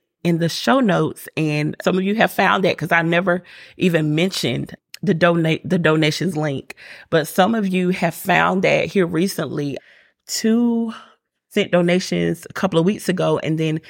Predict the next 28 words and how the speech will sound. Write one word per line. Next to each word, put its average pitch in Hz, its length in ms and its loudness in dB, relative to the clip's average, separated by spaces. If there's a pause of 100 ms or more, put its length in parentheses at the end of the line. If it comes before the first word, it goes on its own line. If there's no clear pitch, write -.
(140)
this 180 180 2
past 202 300 0
weekend 214 400 2
I 151 60 4
received 160 540 0 (920)
a 170 80 4
notification 170 640 2
of 156 80 -4
a 160 40 -4
donation. 151 480 -2
So 151 260 -4 (100)
thank 160 260 -2
you 202 220 -2
all 175 280 0
so 175 280 -4
much, 185 480 0
as 170 140 -2
this 180 260 -2
will 170 340 0 (640)
definitely 180 580 2
go 165 240 2
towards 160 760 2
different 190 280 0
advancements 165 880 0
and 147 220 -2
different 160 260 -2
endeavors 156 720 0 (440)
that 151 500 0